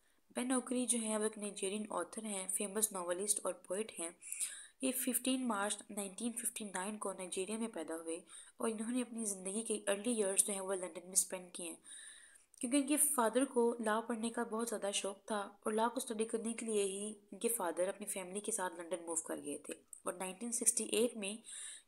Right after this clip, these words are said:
ये लोग नाइजीरिया वापस आ गए थे because his father wants to practice law। और उसके साथ ही साथ ये उन लोगों की मदद करना चाहते थे जो फ्री में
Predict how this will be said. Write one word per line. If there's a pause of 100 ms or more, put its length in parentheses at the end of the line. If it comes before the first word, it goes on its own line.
ये
लोग
नाइजीरिया
वापस
आ
गए (120)
थे (300)
because
his
father
wants
to
practice
law। (260)
और
उसके
साथ
ही
साथ
ये
उन
लोगों
की
मदद
करना
चाहते
थे (600)
जो (480)
फ्री
में